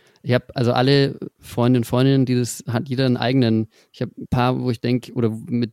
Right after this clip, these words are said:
mit denen ich rede und, und man hört, das war vielleicht gar nicht das Beste irgendwie, nur weil man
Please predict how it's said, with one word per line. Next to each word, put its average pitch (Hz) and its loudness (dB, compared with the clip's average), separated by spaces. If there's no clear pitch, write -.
mit 120 0
denen 120 2
ich 117 -2
rede 131 2
und, 117 0
und 120 2
man 110 6
hört, - 0
das 113 -4
war 120 0
vielleicht 139 -2
gar 127 -2
nicht 123 0
das 117 -6
Beste 135 -2
irgendwie, 107 0
nur 120 2
weil 120 2
man 107 0